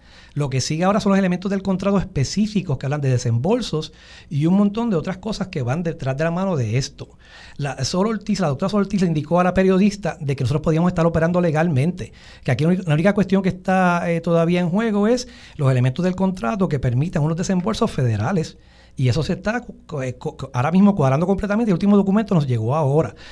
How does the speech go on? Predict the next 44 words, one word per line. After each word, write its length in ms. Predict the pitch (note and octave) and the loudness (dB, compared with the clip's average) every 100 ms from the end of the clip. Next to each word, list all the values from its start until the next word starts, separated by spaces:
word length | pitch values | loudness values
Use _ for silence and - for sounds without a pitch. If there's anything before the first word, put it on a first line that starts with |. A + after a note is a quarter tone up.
| - - | -12 -4
Nosotros 560 | D#3 D3 G#3+ A#3 A3+ | 0 0 0 0 -2
empezamos 380 | F#3+ G3 - G3+ | -4 -4 -2 -2
a 40 | |
trabajar 200 | G3+ F#3+ | 0 -2
este 120 | F#3+ F#3+ | -2 -4
proyecto 320 | G3+ F#3+ F#3+ | -2 -2 -2
en 40 | |
esta 100 | F3+ | -4
propiedad 320 | G3 F3+ F#3 | -4 -2 -2
hace 160 | E3+ F3+ | -2 -4
ciento 400 | - D3+ D3+ F3 | -4 -8 -6 -4
veinte 360 | D#3+ D#3+ D#3+ D3 | -4 -4 -6 -6
días. 500 | C#3 C#3 - - - - - - - | -6 -8 -12 -20 -20 -20 -20 -20 -8
Y 60 | D3+ | -2
en 60 | C#3 | 0
educación 360 | C3+ C#3 E3+ | 0 0 0
pública 180 | G3+ G3+ | 0 0
en 100 | G3 | 0
Puerto 220 | G3 F#3 | -2 0
Rico 140 | F#3+ F3+ | 0 0
son 100 | E3+ | 0
muy 100 | F3 | -2
pocas 220 | F3 F3+ | 0 0
las 100 | D#3+ | -2
escuelas 240 | D#3 D#3+ | -2 -4
que 60 | D3+ | -4
están 300 | - D3 C#3+ | -4 -2 0
listas. 400 | C#3 - - - - - - | -2 -4 -12 -16 -20 -18 -4
La 100 | A#2+ | 2
nuestra 220 | E3+ F3+ | 2 2
está 180 | - C3+ | 0 -2
lista, 400 | A#2+ - - - | -2 -4 -12 -20
está 180 | - D3 | -8 -2
bella, 240 | C#3+ D3 B2+ | 0 0 0
preciosa. 400 | B2 - A2+ - | -2 -4 -8 -6
Adquirimos 280 | B2+ C#3+ | -2 0
un 60 | F#3 | 2
edificio 320 | F#3 F#3 F3+ | 2 2 -2
que 80 | E3+ | -2
era 140 | E3+ | 0
un 80 | E3+ | 2
estorbo 340 | D#3+ - E3 C#3+ | 0 0 0 0
público 400 | D#3+ F3 D3+ D#3+ | 0 0 0 -2
total. 440 | C3 C3+ - | -6 -8 -14